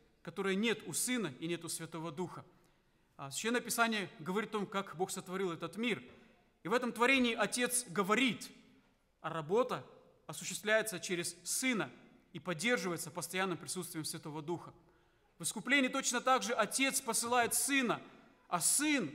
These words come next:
Он несколько раз подчёркивал это в своём служении, Он приходит в послушании Отцу. А после того, как Сын вознёсся на небо, приходит Святой Дух, который теперь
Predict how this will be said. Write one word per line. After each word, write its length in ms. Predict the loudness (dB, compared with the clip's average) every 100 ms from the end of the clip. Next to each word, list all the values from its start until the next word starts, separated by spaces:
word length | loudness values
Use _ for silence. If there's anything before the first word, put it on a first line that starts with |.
| -8
Он 120 | -6
несколько 320 | 0 0 4
раз 160 | 4 4
подчёркивал 520 | 2 0 0 2 0
это 100 | 0
в 60 | -4
своём 160 | -4
служении, 340 | -6 -4 -2 -2
Он 180 | -2 -2
приходит 500 | -4 -2 -2 -2 -10
в 100 | -8
послушании 840 | -4 -2 -2 -2 2 4 2 -2
Отцу. 560 | -2 -4 -2 -2 -4 -6 -16 -20 _ _ _ _ _ _ _
А 140 | -10
после 340 | -2 0 0 0
того, 240 | 0 2
как 160 | 2 2
Сын 260 | 2 2
вознёсся 520 | 0 0 0 -2 0 -2
на 60 |
небо, 320 | 0 2 0
приходит 460 | -2 -4 -4 -4 -2
Святой 280 | -4 -2 -4
Дух, 220 | -4 -6
который 280 | -4 -2 -2
теперь 580 | -4 -2 2 2 0